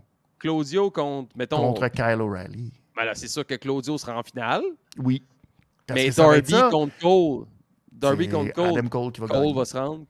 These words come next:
Speaker 1: Cole contre
Speaker 2: Exact.
Speaker 1: Cesaro.
Speaker 2: Ben oui.
Speaker 1: Cesaro va pogner ça.
Speaker 2: Ben oui, mais ça va être ça parce que là, Cole, il va être comme dans le coin de Kyle O'Reilly qui va affronter
Speaker 1: Ray
Speaker 2: Claudio.
Speaker 1: Phoenix.
Speaker 2: Puis là, ben
Speaker 1: Ah,
Speaker 2: là,
Speaker 1: Claudio,
Speaker 2: euh,
Speaker 1: ouais.
Speaker 2: là, il va être comme là,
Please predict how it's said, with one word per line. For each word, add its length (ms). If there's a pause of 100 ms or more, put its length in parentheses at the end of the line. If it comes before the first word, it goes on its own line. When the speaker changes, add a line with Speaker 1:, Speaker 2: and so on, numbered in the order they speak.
(140)
Speaker 1:
Cole 200
contre 200
Speaker 2:
Exact. 200
Speaker 1:
Cesaro. 340 (320)
Speaker 2:
Ben 100
oui. 60
Speaker 1:
Cesaro 380
va 80
pogner 260
ça. 240 (640)
Speaker 2:
Ben 180
oui, 180
mais 100
ça 120
va 80
être 80
ça 80
parce 140
que 80
là, 100
Cole, 440 (360)
il 160
va 140
être 140
comme 240
dans 140
le 100
coin 280
de 60
Kyle 280
O'Reilly 540
qui 120
va 120
affronter 600 (920)
Speaker 1:
Ray 100
Speaker 2:
Claudio. 200
Speaker 1:
Phoenix. 380
Speaker 2:
Puis 100
là, 180
ben 200 (160)
Speaker 1:
Ah, 20
Speaker 2:
là, 80
Speaker 1:
Claudio, 300
Speaker 2:
euh, 100
Speaker 1:
ouais. 60
Speaker 2:
là, 120
il 120
va 120
être 120
comme 220
là, 220